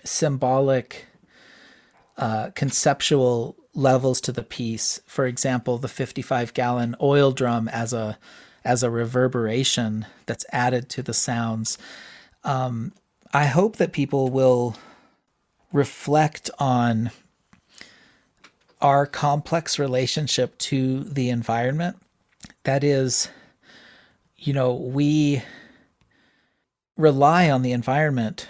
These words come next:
for our life, of course. Um, and we also,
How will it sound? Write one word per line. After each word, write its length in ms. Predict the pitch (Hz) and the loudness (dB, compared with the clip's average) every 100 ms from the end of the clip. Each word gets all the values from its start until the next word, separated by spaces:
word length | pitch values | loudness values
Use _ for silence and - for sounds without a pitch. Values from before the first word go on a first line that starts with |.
| - | -16
for 540 | - 135 123 120 120 - - | 0 4 6 4 -2 -8 -4
our 160 | 147 151 | 0 2
life, 380 | 123 104 101 - | 0 -2 -6 -12
of 120 | - | -8
course. 420 | 123 131 156 - - - - - - | -6 -4 -4 -8 -10 -18 -20 -8 0
Um, 360 | 143 127 123 - - | 2 2 0 -6 -4
and 180 | 143 143 | -2 2
we 160 | 147 | 4
also, 640 | 143 165 - 151 131 123 | 4 4 4 2 2 -2